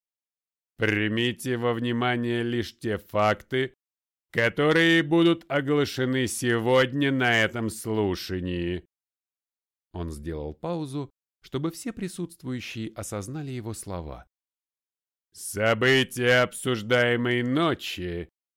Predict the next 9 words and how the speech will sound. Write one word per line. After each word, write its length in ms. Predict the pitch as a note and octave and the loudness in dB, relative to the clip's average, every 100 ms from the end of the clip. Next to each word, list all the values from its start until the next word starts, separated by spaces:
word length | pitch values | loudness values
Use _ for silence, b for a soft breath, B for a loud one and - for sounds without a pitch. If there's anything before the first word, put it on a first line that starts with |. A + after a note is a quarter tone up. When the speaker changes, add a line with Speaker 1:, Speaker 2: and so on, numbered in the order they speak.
| _ _ _ | _ _ _
Speaker 1:
как 360 | - G#2+ G#2+ - _ | 0 2 2 -2 _
представляется 1200 | - A2 G#2 - G#2+ A2 A2+ A#2+ B2 A#2 - A#2 | -2 0 0 -4 2 2 4 4 4 2 0 -2
нам 340 | A2+ A#2 A#2 A2+ | 2 2 2 0
на 140 | A2+ | 0
данный 440 | G#2+ A2+ A#2 A2+ | 2 2 2 0
момент, 720 | A2 A2 A2+ B2+ C3 B2 - _ _ _ _ _ | 2 2 2 2 0 -2 -8 _ _ _ _ _
развивались 1080 | - A2 A#2 B2+ A2+ B2+ C3+ D3+ D3+ D3 - | -4 0 2 2 2 2 4 4 4 2 0
следующим 840 | - D#3 D3+ D3 D3 C3+ - D#3 F3 | 0 2 4 4 4 2 0 0 2
образом. 800 | F3+ F#2 F#2 F2 F#2 F2+ F2 | 0 0 -4 -2 -2 -2 -4